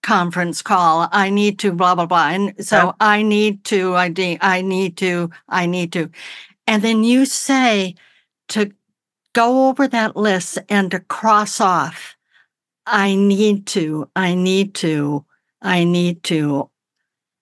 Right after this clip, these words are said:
Speaker 1: and change the words to, "I can,"
Speaker 2: I
Speaker 1: I
Speaker 2: get
Speaker 1: think
Speaker 2: to.
Speaker 1: is what
Speaker 2: I
Speaker 1: I, I,
Speaker 2: get
Speaker 1: I,
Speaker 2: to.
Speaker 1: I get to.
Speaker 2: I
Speaker 1: I
Speaker 2: get
Speaker 1: get
Speaker 2: to.
Speaker 1: to.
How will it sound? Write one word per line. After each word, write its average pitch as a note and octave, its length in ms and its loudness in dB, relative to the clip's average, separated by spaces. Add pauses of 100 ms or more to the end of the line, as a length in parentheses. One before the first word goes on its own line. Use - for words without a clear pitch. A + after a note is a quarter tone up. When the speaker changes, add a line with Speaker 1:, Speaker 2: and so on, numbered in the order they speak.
Speaker 1:
and F#3 300 0
change G#3+ 500 0
the F#3+ 120 0
words F3+ 420 0
to, E3+ 300 0 (720)
"I F3+ 320 2
can," E3 760 0 (440)
Speaker 2:
I G3+ 80 -8
Speaker 1:
I - 40 -6
Speaker 2:
get G3 260 0
Speaker 1:
think F3 260 0
Speaker 2:
to. F#3+ 60 -2
Speaker 1:
is E3 200 -2
what E3+ 280 -2
Speaker 2:
I F3 240 2
Speaker 1:
I, F3+ 140 0
I, E3+ 60 0
Speaker 2:
get D#3+ 300 2
Speaker 1:
I, - 40 -16 (100)
Speaker 2:
to. A#2 500 -8
Speaker 1:
I G#3 160 4
get A#3+ 420 -2
to. F3+ 400 -2
Speaker 2:
I C3 360 -2
Speaker 1:
I F#3 240 2
Speaker 2:
get D3 260 2
Speaker 1:
get A3+ 200 2
Speaker 2:
to. - 180 -8
Speaker 1:
to. D3+ 440 -6